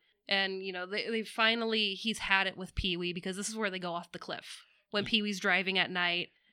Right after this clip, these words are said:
Speaker 1: and you have all the great, you know, street signs where it's just, it keeps getting even more chaotic and it's just
Speaker 2: It's like, "Turn back now, dead end up ahead,
Speaker 1: Mm.
Speaker 2: have a nice day," like, junk like that. And I love it when they crash and, like, you know, he's like, "Ah,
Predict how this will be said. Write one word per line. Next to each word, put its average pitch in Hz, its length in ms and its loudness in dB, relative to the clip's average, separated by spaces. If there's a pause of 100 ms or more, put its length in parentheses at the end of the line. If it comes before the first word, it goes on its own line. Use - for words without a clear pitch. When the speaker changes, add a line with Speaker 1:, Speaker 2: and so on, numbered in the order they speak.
(200)
Speaker 1:
and 214 120 2
you 220 80 2
have 214 140 2
all 233 200 2
the 254 100 -6
great, 214 280 4
you 202 100 -2
know, 185 100 -2
street 208 360 -6
signs 190 420 2
where 185 140 2
it's 180 160 -4
just, 190 200 -4
it 226 120 -2
keeps 226 200 -2
getting 208 220 -2
even 208 220 -2
more 196 140 0
chaotic 185 640 0
and 185 160 0
it's 175 140 -6
just - 400 -6 (540)
Speaker 2:
It's - 100 -6
like, 113 140 2
"Turn 113 240 0
back 110 260 2
now, 107 640 8
dead 110 240 8
end 113 160 8
up 113 120 6
ahead, 110 680 6
Speaker 1:
Mm. 101 60 -4
Speaker 2:
have 117 220 2
a 120 80 4
nice 110 280 4
day," 104 420 6
like, 147 160 -2
junk 202 240 0
like 120 220 -2
that. 104 280 2 (440)
And 156 320 -2
I 151 80 6
love 156 260 4
it 240 80 0
when 226 160 -2
they 190 100 0
crash 147 520 2
and, 147 100 -6
like, 131 180 -2
you 110 80 0
know, 104 120 2
he's 117 200 2
like, 104 160 0
"Ah, 98 300 6